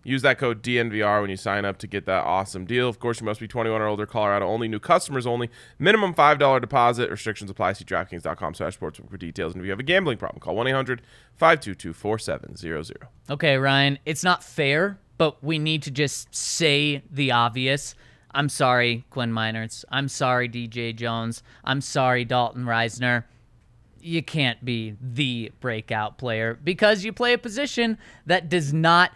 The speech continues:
Speaker 2: break out. It does not grab people's attention in the way we're talking about, where it's kind of a mix of
Speaker 1: Mm-hmm.
Speaker 2: national and local breakouts. So we can kind of wipe all of those guys away. However,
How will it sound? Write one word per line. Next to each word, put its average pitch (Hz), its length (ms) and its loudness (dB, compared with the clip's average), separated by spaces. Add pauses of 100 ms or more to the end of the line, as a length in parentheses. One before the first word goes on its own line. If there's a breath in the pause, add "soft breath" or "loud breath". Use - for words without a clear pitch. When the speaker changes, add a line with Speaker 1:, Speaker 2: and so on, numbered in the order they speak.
(280 soft breath)
Speaker 2:
break 160 400 4
out. 254 260 6
It 151 80 -2
does 156 140 -2
not 190 180 2
grab 156 460 4
people's 185 400 0
attention 151 720 0 (240 loud breath)
in 175 160 -4
the 170 100 0
way 139 220 4
we're 151 160 -2
talking 185 360 0
about, 117 280 2
where 135 160 2
it's 127 120 -4
kind 156 140 -2
of 127 60 -4
a 123 60 -4
mix 147 420 0
of 143 60 -2
Speaker 1:
Mm-hmm. 135 100 -2
Speaker 2:
national 131 440 -2
and 127 200 -2
local 147 260 0
breakouts. 151 540 2
So 160 260 2 (240 loud breath)
we 269 120 -4
can 240 160 -10
kind 294 340 -2
of 190 140 -4
wipe 202 360 0
all 202 240 2
of 185 80 -2
those 208 200 0
guys 196 260 4
away. 196 200 0
However, 226 500 4